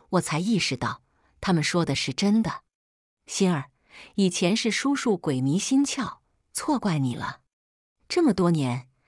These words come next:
你靠着自己的努力，一步一步走到今天这个位置，真不容易。从今天开始，叔叔一定会对你好的。”叔叔拍着我的肩膀，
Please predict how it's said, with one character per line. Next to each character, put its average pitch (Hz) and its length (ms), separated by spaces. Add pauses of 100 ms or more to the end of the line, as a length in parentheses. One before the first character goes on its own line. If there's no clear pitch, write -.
(200)
你 190 120
靠 208 240
着 180 140
自 - 180
己 151 160
的 151 120
努 131 260
力， 185 260 (380)
一 233 140
步 277 180
一 180 160
步 262 180
走 135 280
到 147 180
今 208 240
天 214 200
这 220 140
个 151 120
位 160 200
置， 117 280 (400)
真 302 200
不 302 160
容 139 240
易。 175 260 (360)
从 185 240
今 214 180
天 208 220
开 175 240
始， 123 320 (300)
叔 214 260
叔 170 240
一 185 240
定 269 240
会 170 220
对 151 160
你 135 160
好 - 280
的。” - 220 (640)
叔 - 280
叔 190 180
拍 196 280
着 180 140
我 135 120
的 127 100
肩 185 300
膀， - 300